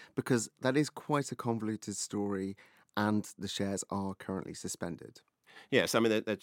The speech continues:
Speaker 2: they're, they're into a transa-, transaction, and obviously that will conclude shortly. But most particularly, the great advantage of some of these companies which are less well followed is that they can sometimes step in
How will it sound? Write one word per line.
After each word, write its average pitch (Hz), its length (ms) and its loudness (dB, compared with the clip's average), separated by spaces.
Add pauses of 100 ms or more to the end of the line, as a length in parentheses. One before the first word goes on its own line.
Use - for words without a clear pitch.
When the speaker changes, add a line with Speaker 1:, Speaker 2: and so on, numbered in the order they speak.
(320)
Speaker 2:
they're, 101 100 0
they're 98 180 -2
into 95 200 -4
a 76 40 -6
transa-, - 440 -8
transaction, 87 500 -6
and 85 80 -6
obviously 80 300 -6
that 76 160 -6
will 78 200 -10
conclude 80 400 -12
shortly. - 300 -16 (240)
But - 120 -2
most 156 180 8
particularly, 76 720 -4
the 117 100 -4
great 139 240 2
advantage 127 640 0
of 92 100 -8
some 110 200 -4
of 104 60 -4
these 104 160 -6
companies 98 280 -4
which - 160 -6
are 107 120 2
less 120 260 -2
well 90 160 0
followed 80 460 0 (360)
is 120 220 2
that 127 120 -2
they 123 120 0
can 127 160 -4
sometimes 123 420 -2
step - 260 -2
in 107 420 2